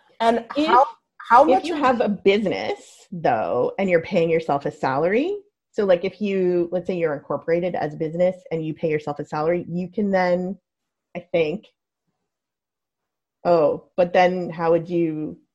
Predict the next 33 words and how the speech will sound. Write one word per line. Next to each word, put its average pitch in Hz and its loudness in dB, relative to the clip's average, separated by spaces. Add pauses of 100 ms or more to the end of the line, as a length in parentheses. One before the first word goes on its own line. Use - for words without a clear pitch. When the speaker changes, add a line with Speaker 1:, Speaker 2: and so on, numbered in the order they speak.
(120)
Speaker 2:
you 175 -10
can't 233 -2
lay 180 4
yourself 165 0
off, - -4 (920)
right? 160 0
Like, 170 2
th-, 180 4
there's, 180 2
like, 156 2
a 147 6 (120)
moral 170 2
quandary 151 -4
there 135 -2
where 135 0
if - 0
you 220 8
own 214 8
Speaker 1:
Yeah. 202 10
Speaker 2:
a 156 2
business, 143 -4 (880)
you 160 -10
can't 151 -4
get - -2
laid 160 0
off. 147 2
'Cause 180 -6
I 196 2
know 196 4
there's 214 2
been 190 -4
questions 156 -6
where 147 0